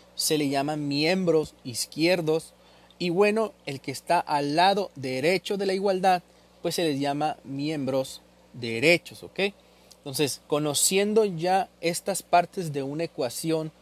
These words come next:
les tengo que explicar un concepto muy importante, el cual es el concepto de igualdad. ¿Qué es esto de la igualdad? ¿Para qué sirve? Bueno, lo que sucede es que, por ejemplo, si ustedes miran un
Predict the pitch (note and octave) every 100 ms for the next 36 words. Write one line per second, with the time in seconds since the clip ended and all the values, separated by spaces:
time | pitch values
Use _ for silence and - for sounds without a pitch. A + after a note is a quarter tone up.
0 | - - - - D3 - E3 F3 F#3 -
1 | F3 F#3 F3 - F3+ F#3+ - F#3 - F#3+
2 | - G3+ F#3+ F3+ F#3+ G3 F#3 D#3+ B2+ -
3 | D3+ D3 B2 A2+ _ _ - C3+ - E3+
4 | E3+ F#3 - _ - - - E3 E3+ D#3
5 | C3 - G3 - D#3+ E3 - _ _ -
6 | D#3 F3 E3+ _ - _ - D3+ D3+ D#3+
7 | D#3 C#3+ C3+ G#2+ - _ - _ _ -
8 | A#3 - A#3+ A#3+ G3 E3+ C#3+ C3+ C3+ C#3
9 | B2+ C3+ C#3 E3+ - F#3 C3 G#2 G#2+ C3
10 | A#2 - - - D#3+ D#3+ D#3 A3 G3+ G3+
11 | - - F#3 E3 G3 G3 E3+ - G3 F#3+
12 | G3 G3 F#3+ F3+ _ E3+ G3 G3